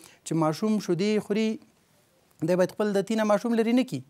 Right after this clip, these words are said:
نو دلته یو سوال پیدا کېږي چې کېدای شي اکثره لیدونکي دا سوال ولري چې ماشوم ته تر څو وخت پورې موږ شیدې ورکوو؟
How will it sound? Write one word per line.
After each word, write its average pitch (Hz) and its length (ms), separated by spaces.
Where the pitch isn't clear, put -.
نو 190 180
دلته 254 280
یو 247 180
سوال 240 220
پیدا 208 220
کېږي 214 260
چې 175 240
کېدای 180 160
شي 185 120
اکثره 190 300
لیدونکي 180 420
دا 190 120
سوال 214 220
ولري 202 300
چې - 100
ماشوم 170 360
ته 202 120
تر 208 120
څو 185 100
وخت - 180
پورې 180 120
موږ 165 180
شیدې 151 180
ورکوو؟ 127 320